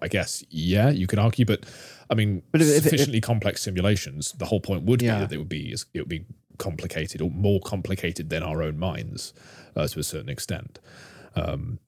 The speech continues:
Speaker 1: so, you know, it, it's one of, again, it's, it's simulation hypothesis. You can't, you know, it
Speaker 2: Surely, if you, if you're making a simulation, you, you would,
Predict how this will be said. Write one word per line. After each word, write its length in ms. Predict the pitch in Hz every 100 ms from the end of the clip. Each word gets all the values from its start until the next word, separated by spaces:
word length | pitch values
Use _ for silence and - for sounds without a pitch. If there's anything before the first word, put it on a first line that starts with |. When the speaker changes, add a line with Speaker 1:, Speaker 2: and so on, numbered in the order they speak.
| -
Speaker 1:
so, 180 | - 110
you 120 | -
know, 80 | 120
it, 160 | 135
it's 160 | 165 139 -
one 180 | 160 156
of, 80 |
again, 200 | 127 127
it's, 180 | 123 - -
it's 100 | 113
simulation 540 | - 139 113 101 -
hypothesis. 580 | 87 - 80 - - 85
You 60 | 90
can't, 320 | - 95 90 - _ _ _
you 100 | -
know, 60 | 69
it 200 | 78 - 190
Speaker 2:
Surely, 180 | 180 165
if 60 |
you, 160 | 165 139
if 120 | 135
you're 80 | 123
making 300 | 131 139 131
a 40 |
simulation, 460 | 117 110 104 107 98
you, 80 | 90 113 101
you 160 | 107 104
would, 120 | 101